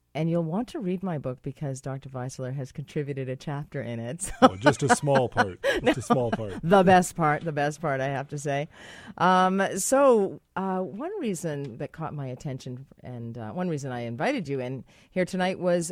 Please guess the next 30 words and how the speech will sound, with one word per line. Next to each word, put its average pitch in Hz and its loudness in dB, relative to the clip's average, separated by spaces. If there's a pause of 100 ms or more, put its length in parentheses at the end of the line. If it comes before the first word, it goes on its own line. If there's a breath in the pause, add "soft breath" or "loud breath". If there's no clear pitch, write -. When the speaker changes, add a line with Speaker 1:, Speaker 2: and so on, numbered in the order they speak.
Speaker 1:
about 254 -4
this 202 -4
cardiovascular 151 -4
age 160 -4
and 170 -4
this 175 -4
new 226 -2 (520 soft breath)
website 202 -2 (100)
that 165 -4
was 156 -8
created 165 -4
by 139 -8
McGill 147 -6
University 139 -8
and 131 -10
the 131 -8
University 131 -10
of 117 -10
Alberta 170 -4
in 151 -10
Edmonton, 208 -8 (360 soft breath)
um, 170 -4
about 180 -6 (180)
an 175 -8
online 180 -8
test, 208 -10 (360)
test 226 -6 (380 soft breath)
to 190 -2
check 196 -10
your 165 -6